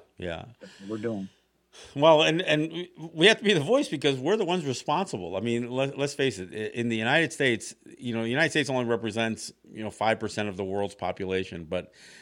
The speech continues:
Speaker 1: they, they consume, you know, somewhere between, you know, twenty to thirty percent of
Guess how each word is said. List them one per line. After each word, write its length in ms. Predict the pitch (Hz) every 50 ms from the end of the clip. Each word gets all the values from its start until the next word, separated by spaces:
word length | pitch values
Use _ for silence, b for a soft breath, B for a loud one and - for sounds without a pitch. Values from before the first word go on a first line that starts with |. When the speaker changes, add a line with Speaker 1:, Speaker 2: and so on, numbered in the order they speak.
| B B B
Speaker 1:
they, 460 | - 107 104 104 104 104 107 110 110 -
they 140 | 104 117 113
consume, 1040 | - - 127 113 104 - - - - 139 147 156 143 127 113 107 104 101 107 - _ _ _ -
you 160 | 123 120 117
know, 200 | 110 101 101 101 - - 113 104
somewhere 540 | - - 131 120 123 131 127 120 117 117 110
between, 420 | 95 104 101 - 117 110 107 98 90 - - _
you 160 | - 135 117 104
know, 120 | 92 87 - - - - - - - -
twenty 300 | - - 113 117 123 110
to 60 | 92
thirty 300 | - - 107 104 110 113
percent 440 | 110 - 92 87 - 110 107 107 95
of 120 | 92 85